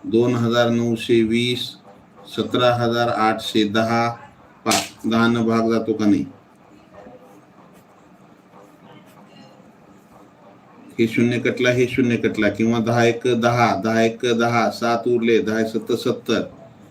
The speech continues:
दहा एक दहा, <clears throat> दहा दुनी वीस, नऊ उरले ब्याण्णव झाले, दहा नऊ नव्वद, दोन उरले वीस झाले, दहा दुनी <clears throat> वीस. पुढं दहानं, दहा एक दहा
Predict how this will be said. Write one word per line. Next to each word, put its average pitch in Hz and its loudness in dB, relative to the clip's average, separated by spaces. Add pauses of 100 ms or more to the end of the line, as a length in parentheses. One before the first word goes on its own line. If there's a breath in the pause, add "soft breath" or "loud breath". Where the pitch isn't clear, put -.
(200)
दहा 110 2
एक 113 0
दहा, 120 0 (260)
<clears throat> - -2
दहा 104 2
दुनी 117 2
वीस, 113 2
नऊ 117 2
उरले 113 2
ब्याण्णव 117 0
झाले, 113 4 (600)
दहा 110 4
नऊ 120 2
नव्वद, 120 2
दोन 117 2
उरले 117 2
वीस 117 0
झाले, 117 4
दहा 113 2
दुनी 110 6 (1000 loud breath)
<clears throat> - 4
वीस. 127 6 (1500)
पुढं 117 4
दहानं, 117 4
दहा 95 4
एक 113 0
दहा 120 2